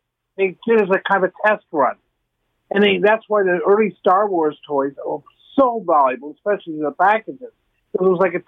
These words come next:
test run. Later on, Star Wars toys, they said, "This is a good idea. Let's make lots of money." And they made millions of them.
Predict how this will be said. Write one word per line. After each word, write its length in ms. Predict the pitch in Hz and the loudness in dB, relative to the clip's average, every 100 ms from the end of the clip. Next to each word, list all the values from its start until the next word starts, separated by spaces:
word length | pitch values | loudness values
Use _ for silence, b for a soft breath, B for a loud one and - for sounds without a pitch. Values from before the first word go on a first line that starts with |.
| - | 0
test 180 | 220 220 165 | 0 0 -2
run. 180 | 120 104 _ _ - | -2 -4 _ _ -6
Later 420 | 208 277 302 277 | 0 2 2 2
on, 240 | 254 277 262 | 2 0 -4
Star 280 | - 190 170 | 0 2 2
Wars 280 | 165 160 147 | 0 -4 -4
toys, 240 | 165 156 156 | -2 -2 0
they 120 | 180 | -4
said, 160 | - 123 | -2 -2
"This 140 | 294 | 0
is 80 | 196 | 0
a 60 | |
good 180 | 135 147 | 0 2
idea. 260 | 135 175 196 | 2 2 0
Let's 220 | 151 - | 0 -2
make 160 | 170 156 | -2 0
lots 240 | 151 - | 0 -2
of 80 | 156 | -2
money." 320 | 226 165 170 b b 175 | -2 -2 -10 b b -4
And 120 | 185 | 0
they 120 | 185 | 0
made 340 | 180 190 196 | 2 0 0
millions 640 | 170 190 285 311 208 151 135 | -2 0 0 0 -2 -4 -2
of 180 | 131 | -2
them. 100 | - | -4